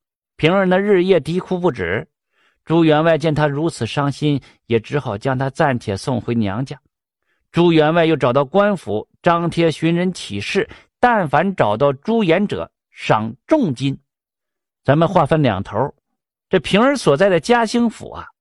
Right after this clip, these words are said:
有一个老太太，在镇上买了一口铁锅，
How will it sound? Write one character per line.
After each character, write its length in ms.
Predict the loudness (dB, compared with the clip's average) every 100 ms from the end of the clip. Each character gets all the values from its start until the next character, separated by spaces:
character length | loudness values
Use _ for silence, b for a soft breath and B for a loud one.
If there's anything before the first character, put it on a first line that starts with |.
| _ _
有 160 | -6
一 140 | -4 0
个 100 | 2
老 100 | 2
太 240 | 0 -4
太， 160 | -6 -12 _ _ _ _ _ _ _
在 120 | -6
镇 200 | 0 0
上 160 | 2 2
买 160 | 2
了 60 | 0
一 140 | -4
口 180 | -4 -6
铁 300 | -6 -8 -8
锅， 360 | -6 -2 -2